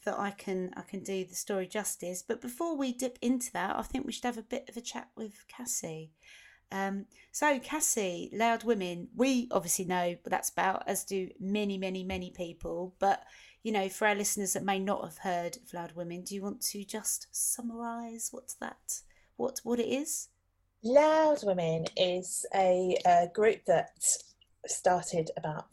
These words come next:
Speaker 2: five years ago now. In fact, it will be our fifth birthday, um,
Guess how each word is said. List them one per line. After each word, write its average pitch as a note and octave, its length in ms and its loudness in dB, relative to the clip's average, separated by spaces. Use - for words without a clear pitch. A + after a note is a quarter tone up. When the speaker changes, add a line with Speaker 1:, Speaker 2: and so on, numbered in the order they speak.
Speaker 2:
five F3+ 260 6
years G3+ 280 2
ago A3+ 260 2
now. B3+ 300 -2
In E3+ 80 -6
fact, - 260 -2
it E3+ 160 6
will F3 160 2
be E3+ 380 2
our D#3+ 560 2
fifth - 400 4
birthday, E3 680 6
um, D3 560 2